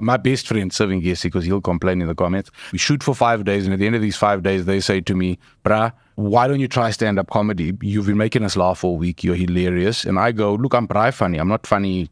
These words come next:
like, on stage. I'm funny, I'm funny with the friends." And Sir gave me the best advice that any friend had ever given me up, up, up to that point. He said, "But relax, guy. I'm not saying you're gonna be the next Trevor Noah. I'm saying you obviously love making people laugh. Try stand-up comedy as a hobby."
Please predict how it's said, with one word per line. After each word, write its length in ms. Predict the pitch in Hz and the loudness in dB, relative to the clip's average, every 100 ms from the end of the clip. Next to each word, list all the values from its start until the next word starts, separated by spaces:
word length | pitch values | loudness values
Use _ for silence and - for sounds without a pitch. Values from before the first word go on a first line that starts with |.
| - | -4
like, 280 | 87 87 - | -2 0 0
on 180 | 95 | -2
stage. 440 | 85 98 95 90 - | 0 0 0 -2 -2
I'm 120 | 90 | -2
funny, 380 | - 110 107 90 | 0 -2 0 0
I'm 140 | 113 | -2
funny 240 | - 135 143 | 0 0 0
with 120 | 131 | -2
the 60 | |
friends." 400 | - 202 127 82 - 110 | -2 0 -2 -6 -10 -2
And 160 | 120 | -2
Sir 200 | - 165 | 0 0
gave 240 | 151 127 127 | 2 0 2
me 80 | 123 | 0
the 60 | |
best 260 | 98 117 131 | 0 0 0
advice 300 | 107 107 98 | 0 0 0
that 100 | - | -2
any 180 | 135 113 | 0 0
friend 260 | - 107 95 | 0 0 0
had 120 | 87 | 0
ever 220 | 135 117 | 0 0
given 320 | 101 95 101 101 | -2 -2 0 0
me 120 | 92 | 0
up, 120 | 85 - | -4 -2
up, 200 | 104 - | -2 0
up 160 | 101 | -2
to 80 | - | 0
that 160 | 95 92 | -2 0
point. 260 | 135 127 110 | 0 0 0
He 100 | 120 | 0
said, 260 | 123 95 | 0 0
"But 140 | 104 110 | -2 2
relax, 300 | 123 131 - | 2 0 0
guy. 200 | 98 104 | 0 2
I'm 140 | 110 | 0
not 180 | 123 123 | -2 0
saying 200 | 123 120 | 0 0
you're 100 | 107 | 0
gonna 100 | 101 | 0
be 160 | 95 101 | 0 0
the 120 | 92 | 0
next 240 | 98 95 | 0 -2
Trevor 240 | - 107 90 | -2 0 2
Noah. 400 | 107 120 92 135 - - | 2 2 0 -2 -10 -4
I'm 180 | 110 117 | -2 0
saying 500 | - 131 117 107 120 | 2 2 2 -2 -2
you 280 | 120 110 120 - | -2 -2 0 0
obviously 480 | 131 127 127 131 | 0 -2 -2 -2
love 300 | 110 101 104 | 0 0 0
making 340 | 101 101 - 101 | -2 -2 -2 -2
people 280 | 113 101 98 | -2 0 2
laugh. 460 | 127 139 113 - _ - | 2 2 0 -6 _ -4
Try 280 | - 131 139 | 2 2 2
stand-up 400 | - 127 123 107 | 0 0 0 -2
comedy 300 | 123 113 113 | -2 0 0
as 120 | 104 | 0
a 60 | 92 | -2
hobby." 520 | - 101 139 92 - | 0 0 0 -4 -8